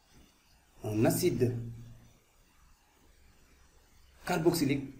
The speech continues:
réagit avec l'ammoniac pour donner un amide non substitué. Il réagit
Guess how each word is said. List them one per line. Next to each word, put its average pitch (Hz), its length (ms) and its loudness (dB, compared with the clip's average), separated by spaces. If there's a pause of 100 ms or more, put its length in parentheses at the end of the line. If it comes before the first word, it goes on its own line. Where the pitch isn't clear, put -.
(120)
réagit 135 720 4
avec 123 240 0
l'ammoniac 117 540 4 (1500)
pour 196 180 8
donner 160 480 12 (680)
un 160 220 10
amide 143 360 10 (200)
non 139 280 8
substitué. - 640 -6 (3500)
Il 208 180 10
réagit 156 680 8